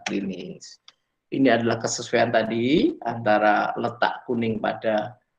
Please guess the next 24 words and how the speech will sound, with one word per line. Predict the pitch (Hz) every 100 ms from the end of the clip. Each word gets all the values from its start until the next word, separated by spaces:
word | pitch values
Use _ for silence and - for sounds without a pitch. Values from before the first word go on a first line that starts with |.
| _ -
wajah | 110 107 120 110
dengan | 113 107 107 110
nilai | 110 107 107 107
bilirubin. | 107 107 107 107 107 104 160 269 - _ _ _ _
Penilaiannya | 135 135 123 117 113 113
dengan, | 110 110 107 -
dengan | 110 110
cara | - 107 107 -
klinis, | 123 117 113 107 -
dengan | - 113
cara | 117 117 110
demikian, | 107 117 117 110 113 139 165 -
atau | 117 127 120
dengan | 117 107
alat | 98 113 - - _ _ _ _ _ _ _ _ _ _ _ -
bilirubinometer | 120 120 117 113 123 113 110 110 110 113
transkutan | - 113 110 - - 113 104 113 165
bisa, | 120 107 110 95
atau | 117 135
dalam | - 107 110
darahnya | 117 113 104 110 127
diperiksa | 120 - 104 101
juga | 107 117
bisa. | 104 - - 92 98